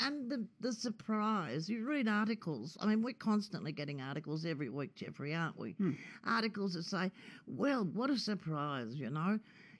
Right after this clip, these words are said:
Speaker 1: Gee, the number of people that are in jail that, you know,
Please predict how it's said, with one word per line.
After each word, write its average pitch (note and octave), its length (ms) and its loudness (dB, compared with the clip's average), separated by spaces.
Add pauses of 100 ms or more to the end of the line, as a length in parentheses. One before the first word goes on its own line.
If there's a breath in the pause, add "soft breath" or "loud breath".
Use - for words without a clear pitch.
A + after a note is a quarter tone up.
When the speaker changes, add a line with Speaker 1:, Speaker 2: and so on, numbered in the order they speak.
(140)
Speaker 1:
Gee, B3 280 4
the C#3+ 160 0
number G#3+ 360 4
of A3+ 100 0
people A3 420 2
that E3+ 140 2
are D#3+ 220 2 (440 loud breath)
in A#3+ 260 6
jail G3+ 480 4
that, D#3+ 220 2 (100)
you G3 140 6
know, F3+ 260 4